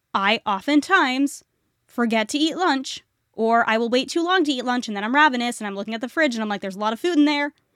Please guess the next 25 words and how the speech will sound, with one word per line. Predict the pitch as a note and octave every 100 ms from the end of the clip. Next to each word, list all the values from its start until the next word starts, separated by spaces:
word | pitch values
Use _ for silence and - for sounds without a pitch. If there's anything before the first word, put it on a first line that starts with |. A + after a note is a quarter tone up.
| _ _ _ _ -
but | G3+ A3+ A3 - _
I | G#3+ G3+
don't | A3
want | B3+
to | C4+
cook | D#4 B3
any | G#3
of | G3+
it." | G#3 - _ _ _ _
So | - A#3 G#3
I | A3
end | G#3
up | A3
just | A3 A3 A3+
eating | G#3+ G#3 G3 - - _ _ _ _
a | A3+
bunch | G#3 G#3
of | F#3+
snacks, | - F3 G2 - - -
and | A3+ A3
that | G3+
never | A3 G#3+
truly | - G#3+ G#3
satisfies | A3 - D#3+ D#3 - D#2+ -
me. | - G3+